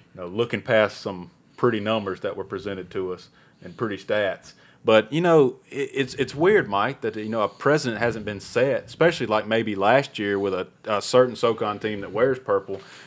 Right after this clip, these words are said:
that a, uh, that a new he-, uh, head coach comes in without head coaching experience, changes up the offense a little bit, and gets better.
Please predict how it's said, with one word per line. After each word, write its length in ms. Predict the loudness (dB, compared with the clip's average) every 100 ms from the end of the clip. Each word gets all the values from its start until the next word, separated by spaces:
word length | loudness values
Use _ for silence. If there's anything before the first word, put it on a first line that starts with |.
| 0
that 360 | 6 8 8 6
a, 300 | 6 6 8
uh, 380 | 6 6 4 2 4
that 180 | 6 8
a 80 |
new 340 | 6 8 8 8
he-, 200 | 6 4
uh, 200 | 4 4
head 220 | 6 6
coach 220 | 6 2
comes 220 | 0 -2 0
in 80 |
without 280 | 6 8 8
head 200 | 4 4
coaching 320 | 6 6 2
experience, 520 | -8 -2 0 0 -4 -4
changes 380 | 0 0 2 -2
up 140 | 0
the 140 | 4
offense 360 | 4 4 0 -2
a 40 |
little 160 | -2 0
bit, 280 | 2 2 0
and 160 | -4 0
gets 200 | 0 -2
better. 440 | 2 2 2 -4